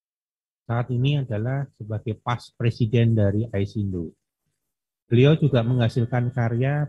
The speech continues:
berupa enam buah buku yang bertema I T Management, Smart City, dan Scholarship. Demikian C V singkat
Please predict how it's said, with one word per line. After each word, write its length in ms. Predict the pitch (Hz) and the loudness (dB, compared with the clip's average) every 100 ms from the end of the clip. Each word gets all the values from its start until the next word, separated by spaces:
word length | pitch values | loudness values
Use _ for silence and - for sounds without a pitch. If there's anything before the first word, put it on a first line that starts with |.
| - | -4
berupa 320 | 110 - 123 | -6 -4 -6
enam 240 | 127 127 | -4 -4
buah 320 | 123 113 113 | -4 -2 -2
buku 480 | - 117 - 143 139 | -2 -4 -2 -2 0
yang 160 | 131 131 | -2 -4
bertema 480 | 110 120 113 117 104 | -8 -6 -4 -4 -4
I 160 | 117 | -6
T 160 | 117 120 | -4 -6
Management, 800 | 117 107 107 120 110 117 120 - | -2 -4 -4 -4 -2 -2 -4 -6
Smart 320 | 120 107 104 | -4 -4 -6
City, 560 | - 110 - 120 110 107 | -10 -10 -10 -8 -8 -6
dan 160 | 98 | -8
Scholarship. 640 | 95 - 95 90 - 104 - _ _ _ _ _ _ _ _ _ _ _ _ _ _ _ _ _ _ _ _ _ _ | -10 -8 -6 -6 -6 -8 -8 _ _ _ _ _ _ _ _ _ _ _ _ _ _ _ _ _ _ _ _ _ _
Demikian 560 | 107 110 110 147 156 156 | 0 2 2 4 4 2
C 240 | - 139 | 0 -4
V 480 | 139 139 127 127 123 | -2 0 0 0 -4
singkat 480 | - 127 123 127 | -4 -4 -2 -4